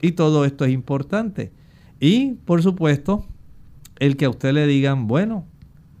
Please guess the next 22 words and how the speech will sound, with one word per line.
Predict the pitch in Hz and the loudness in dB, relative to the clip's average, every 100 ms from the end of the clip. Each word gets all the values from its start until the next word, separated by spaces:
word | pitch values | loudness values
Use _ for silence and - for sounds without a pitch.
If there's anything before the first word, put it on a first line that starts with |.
| - - - - - | -20 -20 -20 -20 -2
hay | 131 | 0
que | 156 165 | 2 2
someterlo, | 156 165 160 143 131 139 147 | 2 0 0 0 2 0 -2
como | 120 104 | -4 -6
estaba | 101 110 | -4 -4
hablando | 117 117 117 120 | -2 -2 0 0
Lorena | 123 131 113 113 | 0 0 -2 -4
hace | 104 101 | -6 -6
un | 104 | -6
momentito, | 117 131 123 113 113 117 | -4 -4 -4 -6 -6 -10
a | - 110 | -4 -2
una | 120 147 156 | 0 2 0
cirugía | 151 135 131 135 139 143 143 143 | -2 -2 0 0 0 0 -2 -4
para | 127 127 123 - | -2 0 -2 -6
quitar | - 147 139 - 143 160 185 - - | 0 2 2 -2 0 0 0 -6 -4
el | 139 147 | 0 0
tumor | 147 175 170 160 127 139 160 - - - - - | -2 -2 0 2 0 -2 -8 -18 -20 -20 -20 -2
y | 147 | 0
quitar | 160 175 165 160 151 156 | 0 -2 -2 0 -2 -2
cualquier | - 135 127 120 - 139 160 156 107 98 101 | -2 0 0 -4 -4 -2 -2 -4 -10 -12 -2
daño | 123 131 135 143 147 165 160 - | 0 2 2 0 0 0 -2 -6
que | - 113 110 | -2 -2 -4